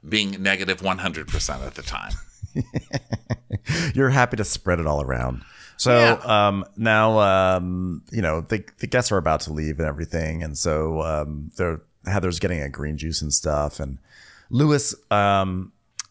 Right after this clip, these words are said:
Speaker 2: goes and tells Mike about what, what Faye said. And Mike is like, "They called me on radio. It was late three forty. I was waiting. Turnover.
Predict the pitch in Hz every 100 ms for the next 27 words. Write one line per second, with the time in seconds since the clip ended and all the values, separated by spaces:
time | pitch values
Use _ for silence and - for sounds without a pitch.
0 | - 120 107 98 95 92 85 82 78 69
1 | - 85 80 78 85 76 _ _ _ _
2 | _ _ 101 76 85 71 67 73 65 65
3 | - - 92 85 90 85 82 78 76 71
4 | _ _ _ 98 127 156 147 - 160 190
5 | 202 165 131 143 131 120 139 143 127 135
6 | 170 160 131 120 113 101 90 - _ _
7 | 175 175 190 175 123 - _ _ _ 117
8 | 156 165 139 90 - _ _ 156 233 214
9 | - 139 165 160 139 117 101 82 - _
10 | _ _ - 135 147 143 120 - 104 127
11 | 139 120 117 101 95 127 165 170 147 139
12 | 135 127 123 117 117 110 101 95